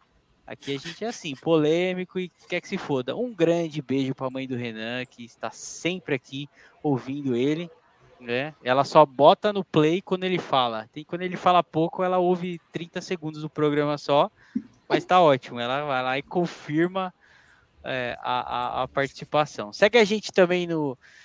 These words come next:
nos, nas plataformas de streaming, a gente tá lá no, no Spotify, no Apple Podcasts, Google Podcasts. Sigam a gente também nesses canais que a gente fica muito feliz. Quem tá falando aqui é o Brasileiro.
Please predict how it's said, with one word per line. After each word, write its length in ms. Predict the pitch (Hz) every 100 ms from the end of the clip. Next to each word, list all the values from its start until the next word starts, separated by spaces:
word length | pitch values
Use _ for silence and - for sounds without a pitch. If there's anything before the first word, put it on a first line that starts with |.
| - _ -
nos, 240 | 156 139
nas 220 | 135 131
plataformas 640 | - 139 139 131 139 127
de 60 | 120
streaming, 680 | - 220 277 240 208 185 165
a 60 |
gente 280 | 151 160 -
tá 140 | - 151
lá 200 | 151 151
no, 280 | 147 135 120 _ _ _ _ _ - _ -
no 100 | 135
Spotify, 720 | - 143 127 - 147 175 151
no 80 | 139
Apple 220 | 139 135
Podcasts, 880 | 139 120 - 139 156 143 - 123 113
Google 280 | 135 135 127
Podcasts. 760 | 127 120 117 131 143 127 -
Sigam 280 | - 143 143
a 80 | 127
gente 240 | 131 -
também 220 | 127 127
nesses 200 | 123 -
canais 360 | - 135 151 160
que 80 | 156
a 40 |
gente 120 | 156
fica 180 | - 151
muito 220 | 147 -
feliz. 500 | - 170 101 - - _ - - - -
Quem 80 | -
tá 120 | 127
falando 240 | 143 147
aqui 140 | 156 175
é 40 |
o 40 |
Brasileiro. 640 | 170 175 165 196 220 277